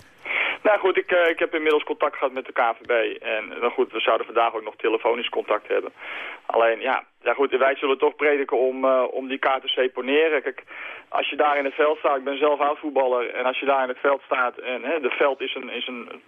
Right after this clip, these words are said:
normaal gesproken een veilige plaats voor, eh, voor spelers. En er komt iemand vanuit je rug, hè, en die springt in je rug. Dan kan ik me voorstellen dat je dan in een paniekreactie vol met adrenaline,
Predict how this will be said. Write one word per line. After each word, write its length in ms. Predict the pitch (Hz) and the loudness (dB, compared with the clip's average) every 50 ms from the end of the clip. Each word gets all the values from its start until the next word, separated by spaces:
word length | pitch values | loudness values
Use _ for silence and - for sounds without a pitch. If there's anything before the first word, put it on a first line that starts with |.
| _ | _
normaal 340 | - 135 131 131 131 135 135 | -10 -6 -4 0 2 2 2
gesproken 300 | 135 135 - 131 123 107 | 2 2 0 -2 0 -2
een 60 | 120 | -4
veilige 440 | - - 160 147 151 147 135 - - | -4 0 2 2 2 2 0 -2 -6
plaats 400 | - - 139 135 131 123 - - | -2 0 2 2 2 0 -2 -4
voor, 280 | - 123 117 120 120 117 | -8 -4 -4 -2 -2 -2
eh, 80 | 120 117 110 - - - - - - - - | -4 -6 -6 -10 -16 -14 -14 -12 -12 -14 -12
voor 180 | - - - 120 | -6 -2 -2 0
spelers. 540 | - - 151 147 151 151 135 120 - - - - _ | 2 2 4 4 4 4 4 2 0 -2 -8 -12 _
En 320 | - 127 123 120 117 - _ _ - - - - _ | -6 -4 -4 -4 -4 -8 _ _ -20 -20 -20 -18 _
er 100 | - - - _ | -10 -10 -8 _
komt 260 | - 165 160 151 135 - | 2 2 2 2 0 -4
iemand 380 | 147 156 151 147 143 143 - | -2 0 2 2 0 0 -4
vanuit 300 | - - 151 151 151 147 | -4 0 2 2 2 2
je 140 | 151 143 131 | 0 0 2
rug, 340 | 139 160 165 147 - - - - | 2 4 2 2 0 -2 -12 -10
hè, 200 | - 143 160 185 | -4 0 2 2
en 200 | 175 123 131 131 | 2 2 0 -2
die 100 | 127 127 | -2 -4
springt 340 | - - 165 170 160 139 | -2 0 0 0 0 0
in 180 | 127 127 151 175 | -2 -2 -2 2
je 140 | 170 156 135 | 2 2 4
rug. 300 | 123 135 127 123 - - _ - - - - - - - _ | 4 2 2 0 -2 -8 _ -20 -18 -18 -18 -18 -18 -16 _
Dan 80 | - 123 | -6 -2
kan 140 | - 151 143 | 0 0 0
ik 60 | 135 | 0
me 80 | 135 123 | -2 -2
voorstellen 580 | - 151 151 151 151 - 147 135 123 123 120 | 0 2 2 2 2 2 2 2 2 2 2
dat 160 | 123 127 117 | 0 0 0
je 80 | - 131 | -2 -2
dan 280 | 123 127 127 123 117 - | 0 0 0 0 0 -4
in 140 | 127 131 | -8 -6
een 120 | 127 123 - | -6 -6 -2
paniekreactie 880 | - 131 127 143 147 135 139 135 135 135 131 123 - - - 131 123 | -2 -2 0 0 -2 0 2 4 4 4 2 0 -2 -6 -10 -10 -8
vol 200 | - - 143 131 | -6 -2 0 0
met 140 | 135 127 120 | 0 0 2
adrenaline, 760 | - 135 135 131 127 127 123 123 131 143 151 143 131 120 113 | 2 0 0 0 -2 -2 -2 0 0 0 0 2 2 0 0